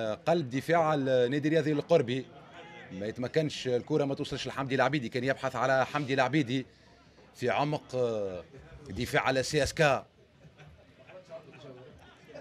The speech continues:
ترجع الكرة بتماس.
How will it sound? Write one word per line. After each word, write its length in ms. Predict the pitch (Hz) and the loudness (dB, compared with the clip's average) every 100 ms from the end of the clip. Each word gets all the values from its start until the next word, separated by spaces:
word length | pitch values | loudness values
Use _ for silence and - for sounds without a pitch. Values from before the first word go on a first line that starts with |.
| - - 127 135 - - 156 185 208 196 202 196 - - 113 | -18 -18 -18 -18 -20 -18 -16 -16 -16 -16 -16 -18 -20 -16 -8
ترجع 260 | 95 101 | -4 0
الكرة 400 | 107 113 - 120 | 0 0 0 -2
بتماس. 600 | 101 117 117 123 - - | 0 0 0 0 -4 -8